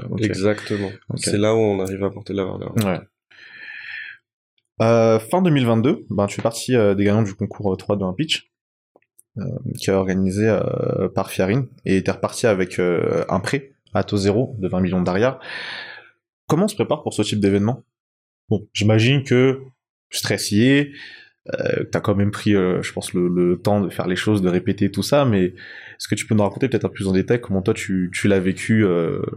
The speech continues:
Speaker 1: à partir du jour où tu savais que t'allais pitcher, en fait, jusqu'à, euh, une seconde avant de monter sur scène, quoi ?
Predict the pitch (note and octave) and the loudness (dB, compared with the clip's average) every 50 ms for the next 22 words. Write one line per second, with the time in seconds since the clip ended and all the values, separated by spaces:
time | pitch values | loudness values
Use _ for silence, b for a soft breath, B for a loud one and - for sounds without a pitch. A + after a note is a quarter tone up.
0 | A#2+ B B B B B B B B - - - - - G2 F#2 F#2 F2+ G#2 G#2+ | -10 B B B B B B B B -8 -8 -6 -4 -4 -4 -4 -2 -2 -2 -2
1 | F#2 - - - F#2+ F#2+ G#2+ G#2 - F2+ - - - - D#2+ - - A#2+ G#2 F#2+ | -2 -4 -2 0 2 2 2 0 0 -4 -4 -4 -8 -6 -6 -2 0 0 0 0
2 | F#2+ - G2+ G2+ - - F2+ F2 F2 F#2 F#2 - - F#2+ F#2+ G2 G2 F#2+ F2 E2+ | 0 -2 -2 -2 -2 -2 -4 -4 -4 -6 -8 -6 -2 0 0 2 2 2 0 0
3 | E2 E2 E2 E2 - b b b b b b _ _ _ _ _ _ _ _ _ | -2 -4 -4 -6 -10 b b b b b b _ _ _ _ _ _ _ _ _
4 | _ _ _ _ _ _ _ _ _ _ _ - G#2+ G2+ - - - G2 F#2 G2+ | _ _ _ _ _ _ _ _ _ _ _ -2 -2 0 0 0 -2 0 0 2
5 | F#2+ F2+ F2 F2+ F2 F2+ F2+ F2+ F#2 F#2 - - - - - A#2 G#2+ G#2+ - - | 0 0 0 0 -2 -2 -2 -2 -2 -4 -4 -6 -8 -4 -2 -2 -2 -2 -4 -8